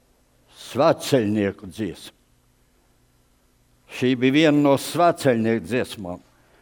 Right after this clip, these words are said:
ko brālis nolasīja. Jūs esat svētceļnieki? Tur ir teikts, ka viņi iedami gan raud, gan priecājas. Par ko jūs raudiet? Ja par ko būtu mums jārauda?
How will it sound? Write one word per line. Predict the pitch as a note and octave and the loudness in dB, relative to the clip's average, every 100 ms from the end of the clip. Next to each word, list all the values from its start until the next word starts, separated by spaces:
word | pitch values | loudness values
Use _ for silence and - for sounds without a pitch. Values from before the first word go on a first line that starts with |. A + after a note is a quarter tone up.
| _ _ _ _ - | _ _ _ _ -8
ko | A2+ G#2+ | -2 -2
brālis | F#2+ A2+ C3 C3 C3 - | 0 2 4 2 0 -4
nolasīja. | C3+ A#2+ G#2+ - - G#2 F2 _ _ _ _ _ _ _ B2 | -4 -2 -2 -6 -14 -18 -20 _ _ _ _ _ _ _ -4
Jūs | A#2+ - | -2 2
esat | C3 D3+ G#3 - | 0 2 0 -2
svētceļnieki? | - E3 B2 - A2 G2+ F#2+ E2 _ _ _ _ _ _ _ _ _ _ | 0 0 0 -2 -4 -2 -4 -8 _ _ _ _ _ _ _ _ _ _
Tur | C3+ | -2
ir | C3+ | 0
teikts, | A#2 F3 C3+ | 2 2 0
ka | - D#3+ | -2 2
viņi | E3 F#3 | 4 4
iedami | E3 C#3 C#3+ D3 | 4 4 2 4
gan | D3+ C#3+ | 2 4
raud, | C3+ D3+ F#3+ G3 D3 | 4 4 4 2 2
gan | E3+ D#3 C3 | 2 2 0
priecājas. | D#3+ F#3+ E3 - D#3 D3+ B2 - - _ _ _ _ _ | 0 2 2 2 4 4 0 -6 -18 _ _ _ _ _
Par | E3 - | -4 2
ko | F3+ | 2
jūs | D#3+ D#3+ F#3 F3+ | 4 4 2 2
raudiet? | E3 E3 C3+ B2 F#2+ - _ _ _ _ _ _ _ _ _ _ _ _ _ _ _ _ B2+ | 2 4 4 2 2 -6 _ _ _ _ _ _ _ _ _ _ _ _ _ _ _ _ 0
Ja | C#3 | 2
par | D#3+ D3 | 2 0
ko | - G3 | 2 0
būtu | B2 E3+ D3+ C#3+ | 4 2 2 2
mums | C3 - | 0 0
jārauda? | G3 G#3 F3+ G#2 C#2+ - | 2 4 4 2 0 -12